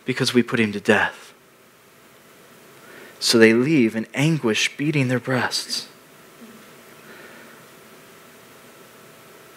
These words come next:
Fifty to the end of the chapter. Now there was a man named Joseph from the Jewish town of Arimathea, and he was a member of the council, a good and righteous man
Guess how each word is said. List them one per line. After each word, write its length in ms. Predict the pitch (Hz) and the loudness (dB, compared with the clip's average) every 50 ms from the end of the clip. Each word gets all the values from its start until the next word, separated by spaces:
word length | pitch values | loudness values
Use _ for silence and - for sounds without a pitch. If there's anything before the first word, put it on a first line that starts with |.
| - - - - - - - - - - - - - - - | -20 -20 -20 -20 -20 -20 -20 -20 -20 -20 -20 -20 -20 -20 -16
Fifty 440 | - - - 135 127 - - 110 107 | -4 2 2 2 2 2 -2 -6 -4
to 120 | - 117 | -4 -4
the 140 | 98 101 98 | -2 -2 0
end 160 | 101 101 98 | -2 -2 -2
of 80 | 95 92 | -4 -4
the 80 | 101 | -2
chapter. 540 | - - 110 92 92 - - - 101 92 90 - - - - - - - - - - - - - - - - - - - - - - - - - - - - - - | -2 0 0 0 -2 -2 -8 -10 -10 -10 -12 -14 -20 -20 -20 -20 -20 -20 -20 -20 -20 -20 -20 -20 -20 -20 -20 -20 -20 -20 -20 -20 -20 -20 -20 -20 -20 -20 -10 0 4
Now 120 | 107 107 | 4 6
there 140 | 110 117 113 | 8 8 6
was 140 | 113 110 113 | 6 4 2
a 40 | 113 | 2
man 260 | 110 117 117 117 117 | 4 4 4 4 4
named 200 | 113 110 107 104 | 2 0 0 2
Joseph 560 | - 120 120 127 127 - - - 127 120 - | 4 4 6 6 4 2 0 0 0 0 -2
from 260 | - - - 117 110 | -4 -4 -2 0 0
the 80 | 113 110 | 0 0
Jewish 480 | - - 127 131 135 123 123 131 - | 0 2 4 6 6 6 4 2 0
town 340 | - - 139 127 127 127 123 | 0 2 2 4 4 4 2
of 120 | 113 104 117 | 2 2 2
Arimathea, 760 | 117 120 117 113 113 - - - 139 131 117 107 104 104 - - - _ _ _ - - - - - - - - - - | 4 4 2 0 -2 -4 0 2 4 4 4 4 2 -2 -8 -18 -20 _ _ _ -20 -20 -20 -20 -20 -20 -20 -20 -10 -2
and 80 | 113 117 | 2 4
he 80 | 127 | 6
was 120 | 131 131 135 | 6 6 6
a 40 | |
member 260 | 135 135 139 143 139 143 | 6 6 6 6 6 6
of 60 | 135 | 6
the 80 | 135 | 4
council, 500 | 131 - 143 139 135 147 143 - 139 123 | 4 4 4 4 4 2 2 2 4 4
a 40 | 123 | 4
good 380 | 120 120 131 143 160 160 151 139 | 4 2 4 6 8 8 8 6
and 140 | 131 123 123 | 4 4 6
righteous 460 | 123 127 135 131 - 143 131 - - | 6 6 6 4 0 -2 -4 -2 2
man 380 | 147 143 147 147 139 131 123 | 4 4 6 6 6 4 4